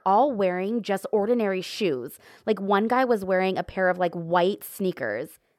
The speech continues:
And although the police uniforms they were wearing looked pretty legit, turns out they were not official. So the men become very aggressive and they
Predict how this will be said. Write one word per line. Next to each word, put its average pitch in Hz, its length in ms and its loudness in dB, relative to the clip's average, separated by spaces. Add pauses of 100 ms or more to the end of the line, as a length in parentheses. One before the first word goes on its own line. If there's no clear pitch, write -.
(180)
And 269 160 4
although 220 520 6
the 294 100 2
police 202 500 -6
uniforms 277 480 -2
they 285 120 0
were 294 160 2
wearing 285 380 0
looked 220 520 0
pretty 233 300 -4
legit, 185 640 0 (260)
turns 269 380 -2
out 220 280 0
they 220 120 8
were 233 220 4
not 185 420 -2
official. 165 720 -2 (300)
So 233 440 6
the 220 160 4
men 233 300 2
become 226 500 0
very 202 520 2
aggressive 175 680 -2
and 214 100 0
they 220 120 2